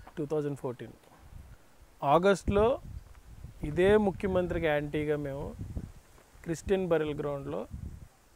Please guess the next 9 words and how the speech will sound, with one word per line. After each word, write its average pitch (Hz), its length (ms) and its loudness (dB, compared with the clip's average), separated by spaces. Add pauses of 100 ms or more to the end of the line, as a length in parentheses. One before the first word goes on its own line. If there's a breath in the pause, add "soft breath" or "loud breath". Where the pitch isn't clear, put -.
(600)
ఇష్యూలో, 156 580 -4 (300)
రాజమండ్రి 156 840 0 (180)
విషయంలో 147 480 -10 (1300)
మా 156 60 -4
ఫ్యామిలీ 165 500 -2
అంతా 185 320 2
రోడ్డు 156 340 2
మీదకి 151 360 -4
ఎక్కి, - 260 -12